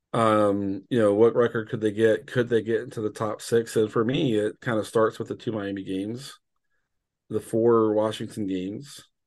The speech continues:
Um, you know, um, that Knicks loss hurt from a, uh, from the standpoint of having had an opportunity to get a tiebreaker there. Um, they have a game left with Indiana, which will be a tiebreaker. Um,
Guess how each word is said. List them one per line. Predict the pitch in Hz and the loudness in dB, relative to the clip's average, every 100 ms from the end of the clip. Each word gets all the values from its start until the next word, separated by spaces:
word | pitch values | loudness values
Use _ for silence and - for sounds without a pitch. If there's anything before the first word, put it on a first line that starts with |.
| _ _ _ _ _ - | _ _ _ _ _ -4
Um, | 107 101 101 98 101 98 - _ - | -2 0 0 0 -4 -6 -10 _ -4
you | 110 | 0
know, | 101 95 95 95 92 - - | 2 2 0 -2 -4 -10 -6
um, | 107 98 98 | -2 -2 0
that | 110 98 104 | -2 -2 -2
Knicks | 117 113 - | 0 0 0
loss | 107 107 - | 0 0 -6
hurt | - 110 107 - | -6 -2 -2 -4
from | - 107 | -8 -4
a, | 98 98 98 - _ _ _ _ _ _ | -4 -4 -6 -10 _ _ _ _ _ _
uh, | 107 95 | -4 -4
from | 95 110 | -4 -6
the | |
standpoint | 98 113 110 117 107 | 0 0 2 0 -2
of | 98 | -2
having | 110 104 | -4 -4
had | 95 107 104 | -6 -6 -4
an | 107 | -4
opportunity | 107 104 107 101 98 | -6 -8 -8 -6 -6
to | 95 | -6
get | 107 98 92 - | -2 -2 -4 -8
a | |
tiebreaker | 101 - 107 101 98 95 98 | -10 -6 -6 -4 -6 -6 -6
there. | 90 90 92 110 - _ _ _ _ _ _ | -4 -2 -2 -4 -8 _ _ _ _ _ _
Um, | 104 95 95 | -2 0 0
they | 104 | 2
have | 110 101 | 4 4
a | 101 104 | 0 0
game | 107 107 104 | -2 -2 2
left | 104 101 107 | 2 2 -2
with | 101 92 | -2 -2
Indiana, | 123 101 101 104 101 | -8 -4 -2 0 0
which | 95 101 - | 0 -4 -2
will | 104 | -2
be | 101 98 95 95 _ | -2 -4 -6 -8 _
a | 101 | -14
tiebreaker. | - 98 92 90 85 87 92 107 113 _ - | -8 -6 -4 -6 -6 -6 -4 -4 -8 _ -6
Um, | 104 95 92 90 92 | -4 -2 -2 -4 -6